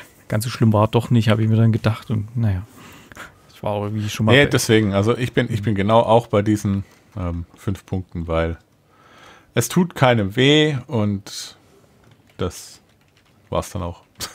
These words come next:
Speaker 2: <laughs>
Speaker 1: Was schauen wir denn nächste Woche oder jetzt in der, der kommenden Woche?
Speaker 2: Nächste Woche, ja. Der Tipp war ja das Alien von nebenan.
Speaker 1: Mhm.
Speaker 2: Und wenn ich das richtig interpretiere, schauen wir dann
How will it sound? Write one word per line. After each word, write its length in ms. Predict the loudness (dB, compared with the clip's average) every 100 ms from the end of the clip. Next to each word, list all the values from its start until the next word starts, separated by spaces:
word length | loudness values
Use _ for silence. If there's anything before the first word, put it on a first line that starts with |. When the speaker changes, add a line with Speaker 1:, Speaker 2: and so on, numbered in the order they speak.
| -6
Speaker 2:
<laughs> 460 | -6 -6 -8 -12 -6
Speaker 1:
Was 280 | -6 -6 -6
schauen 200 | 0 2
wir 80 | 4
denn 200 | 4 4
nächste 320 | 2 -2 -2
Woche 260 | -2 -2
oder 340 | -4 -2 -2 -4 -8 -10
jetzt 380 | -10 -10 -16 -8
in 80 |
der, 300 | -6 -4 -6 -6
der 100 | -6
kommenden 380 | 0 0 2
Woche? 260 | 0 -2 -6 -10 _ _ _ _ _ _ _ -4
Speaker 2:
Nächste 380 | 0 0 0 0
Woche, 280 | 2 2
ja. 200 | 0 -2
Der 200 | 0 -2 -2
Tipp 220 | -4 2
war 100 | 4
ja 100 | 4
das 240 | 2 -2
Alien 360 | -2 0 2 -2
von 200 | -2 0
nebenan. 640 | 0 0 0 0 0 -2 -6 _ _ _ _ _ _ -2
Speaker 1:
Mhm. 100 | 2
Speaker 2:
Und 420 | 2 0 -4 -8
wenn 140 | -4 -2
ich 80 |
das 200 | -2 -4
richtig 340 | -6 -6 -10 -4
interpretiere, 600 | -2 -2 -2 0 0 0 -4 -20 -20 -8
schauen 240 | 2 4
wir 60 | 4
dann 240 | 4 2